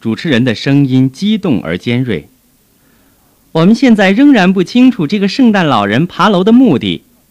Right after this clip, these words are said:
但据公寓守门人提供的可靠消息，这个爬楼人是公寓里的住户之一。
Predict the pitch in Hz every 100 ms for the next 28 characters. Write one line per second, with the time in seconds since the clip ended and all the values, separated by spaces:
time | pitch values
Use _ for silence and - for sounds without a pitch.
0 | _ 160 147 147 139 135 - 269 269 190
1 | 135 113 147 202 180 - 180 208 240 160
2 | - 127 104 - 160 135 117 117 98 -
3 | _ _ _ - 156 120 - 123 156 156
4 | 101 117 139 - - 175 269 285 254 131
5 | 98 135 139 135 - 113 110 107 107 110